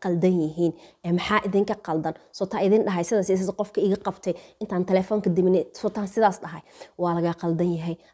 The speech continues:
raali ahow. Hadda lagu keena, hadda la soo baxa, hadda inta ka dhac, hadda, hadda."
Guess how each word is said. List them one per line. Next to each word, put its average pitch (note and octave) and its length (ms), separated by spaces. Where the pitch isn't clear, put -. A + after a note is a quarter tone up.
raali D#3+ 360
ahow. E3 240
Hadda G#3+ 400
lagu D#3+ 220
keena, E3 320
hadda C#4 340
la F#3 60
soo F#3 220
baxa, E3 280
hadda C4 320
inta A3 220
ka F3 100
dhac, - 160
hadda, C4 380
hadda." G3+ 240